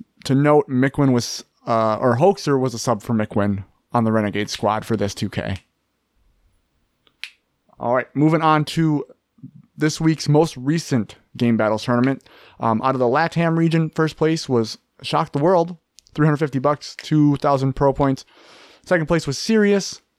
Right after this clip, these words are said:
hundred fifty bucks, twelve hundred pro points. In third, fourth, we had De Gears,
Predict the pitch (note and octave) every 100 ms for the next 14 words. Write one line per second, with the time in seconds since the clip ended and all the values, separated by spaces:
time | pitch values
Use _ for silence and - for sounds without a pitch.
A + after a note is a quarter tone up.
0 | _ _ _ E3 D#3 D3 C#3+ C#3+ C3+ -
1 | - _ - C#3+ B2 A#2 A2 C3 D3 F3
2 | E3+ - C3 B2 E3+ D#3 F3+ E3 D3 C#3+
3 | B2+ C3 E3+ D#3+ C#3+